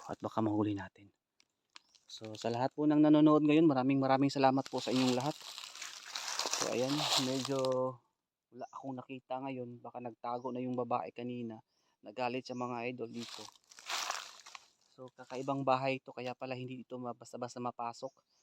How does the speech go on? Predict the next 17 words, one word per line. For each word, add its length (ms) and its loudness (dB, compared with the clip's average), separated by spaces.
Walang 240 0
pumapasok 720 -2
kasi 240 -8
bahay, 320 -2
bahay 400 4
ito 160 -12
ng 160 -8
albularyo, 480 -4
mga 320 -6
idol. 80 -6
Baka 160 -8
binigyan 400 -8
niya 80 -8
ng 80 -8
orasyon 480 -6
dyan. 240 -6
Hanggang 240 -12